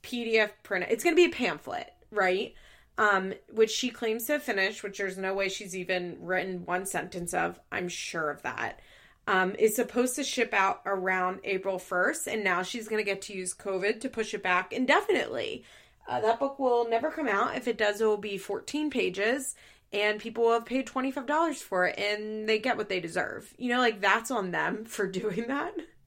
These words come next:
But she just got very lucky that she is not going to have to actually release that thing anytime soon, because she's gonna be able to blame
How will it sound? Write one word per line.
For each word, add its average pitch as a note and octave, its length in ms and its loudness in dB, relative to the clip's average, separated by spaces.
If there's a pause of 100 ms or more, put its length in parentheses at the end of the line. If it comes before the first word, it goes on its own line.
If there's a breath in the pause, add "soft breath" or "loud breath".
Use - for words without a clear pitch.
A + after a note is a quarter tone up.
(180)
But D4+ 260 4
she A#3+ 640 -2
just A#3 240 -6
got A#3+ 180 4
very G#3+ 220 4
lucky A#3+ 640 0
that G3 260 0
she - 280 -6
is F#3 100 -4
not F3+ 240 0
going F#3+ 200 -4
to G3 60 -6
have F#3+ 180 -6
to F#3 60 -6
actually F3+ 760 -2 (260 loud breath)
release F3+ 400 -2
that G#3 240 2
thing G#3+ 180 0
anytime F#3 460 -4
soon, F3+ 340 -4
because F#3+ 260 -6
she's F3 200 -8
gonna F3 180 -4
be F3 100 0
able E3 140 -2
to E3 100 -2
blame E3+ 500 -6